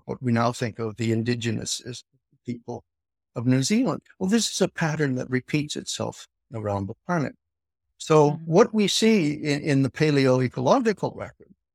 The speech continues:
Speaker 1: is that as humans spread over the earth, we diminished non-human life forms that we use for food or simply compete with. And so it's, it's not an unusual thing that we've seen in the last couple of hundred years.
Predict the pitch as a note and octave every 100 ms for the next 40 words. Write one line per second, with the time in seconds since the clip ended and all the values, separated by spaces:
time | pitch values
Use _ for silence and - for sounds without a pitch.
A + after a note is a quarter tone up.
0 | _ _ - C#3 C#3+ - D3+ - G3+ A3
1 | G#3 - - - D3+ D3 D#3 D#3+ D#3 C#3
2 | E3 G3+ - - - _ C3+ C3+ C3+ C3+
3 | C#3+ D#3+ C3+ - - - _ _ _ _
4 | B2+ C#3 C#3 C#3+ C3 A#2+ A#2+ B2 - B2
5 | A2+ - - - - - B2+ A#2 A#2 A2+
6 | - A#2+ - A#2 A#2 A2 _ _ _ _
7 | G#3 G3 G3+ - - G3 - F3 - F#3+
8 | - A#3 C3 G#2 - _ _ _ _ _
9 | _ _ _ _ - - _ - D#3 F3+
10 | F3+ F3+ - F#3 - G3 G#3+ A3 F3 E3+
11 | E3+ E3 F#3+ G#3+ - C3 A2 - A#2 G#2
12 | D3 - B2+ B2+ B2+ C3 - C3+ C3 B2
13 | A#2+ A#2+ A#2 A#2 - - B2 G#2+ B2 G#2+
14 | A2+ E3+ D3